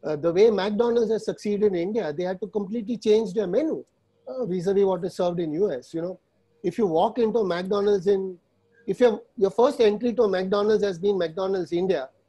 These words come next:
and then if you go to a McDonald's in U S, you will not even recognize it. The menus are s-, so different. Similarly with Amazon, you know, the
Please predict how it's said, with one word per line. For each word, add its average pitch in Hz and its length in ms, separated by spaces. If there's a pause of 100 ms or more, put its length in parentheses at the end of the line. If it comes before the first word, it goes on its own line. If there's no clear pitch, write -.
(280)
and 165 140
then 214 140
if 247 100
you 233 80
go 208 160
to 220 60
a 196 40
McDonald's 190 560
in 180 140
U 175 180
S, 165 240
you 196 60
will 196 160
not 185 180
even 202 200
recognize 151 580
it. 127 80
The 139 80
menus 165 380
are 170 60
s-, - 260 (100)
so 165 220
different. - 260 (840)
Similarly 254 480
with 226 160
Amazon, 170 600
you 143 80
know, 170 120
the 160 220